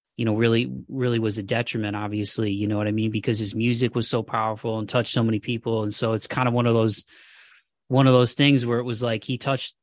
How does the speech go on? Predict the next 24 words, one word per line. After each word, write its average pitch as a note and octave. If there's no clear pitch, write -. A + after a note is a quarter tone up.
the B2+
world, A#2+
you A2
know, A#2
and, B2+
and A#2+
reached B2
millions B2
of G#2
kids B2+
and A2+
helped A2+
all A#2
these A2+
kids. B2
And A2+
unfortunately A#2
didn't A#2
get A#2
to A2+
live A2+
to A2
see A#2
just -